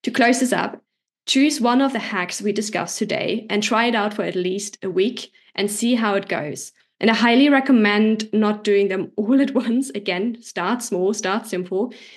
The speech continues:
so you can find what truly works best for you, and feel free to adapt as needed as well.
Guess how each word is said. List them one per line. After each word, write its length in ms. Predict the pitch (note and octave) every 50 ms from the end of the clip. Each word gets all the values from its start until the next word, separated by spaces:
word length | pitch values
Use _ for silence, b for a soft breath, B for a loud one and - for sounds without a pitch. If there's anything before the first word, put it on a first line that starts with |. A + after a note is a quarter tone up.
| B B
so 120 | - - B3
you 140 | B3 B3+
can 160 | B3+ D4+ C#4+ B3+
find 340 | - G#3 F#3+ F#3+ G3 G3+
what 160 | G3 F3+ F3+ -
truly 440 | - - - A#3 A#3+ B3 B3 B3
works 420 | - - F#3+ F#3+ F#3 F#3 F3+ - - _ _ -
best 260 | G3+ G3 - - -
for 80 | - G#3
you, 420 | G#3 F#3+ F3+ F3+ F3+ G#3+ G#3 B B B B B
and 120 | - G3+ G3+
feel 220 | G#3 B3 B3 B3
free 300 | B3 - - A#3+ B3 B3+
to 180 | B3 - - G#3+
adapt 560 | G#3 G#3+ - - E3+ E3 E3+ - - - - -
as 260 | - E3 E3 F3 - -
needed 280 | F3 F3 E3+ - -
as 220 | - - - - -
well. 360 | - - - - - -